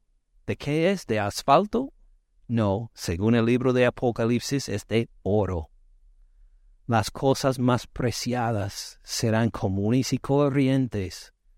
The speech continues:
para los que se someten a su autoridad.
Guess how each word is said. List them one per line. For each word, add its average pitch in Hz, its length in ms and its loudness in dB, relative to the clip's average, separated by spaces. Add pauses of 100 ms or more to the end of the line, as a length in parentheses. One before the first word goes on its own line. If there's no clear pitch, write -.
(300)
para 107 280 2
los 117 520 2
que 120 420 0
se 98 200 -2
someten 120 880 0
a 98 140 -6
su - 240 -2
autoridad. 98 800 0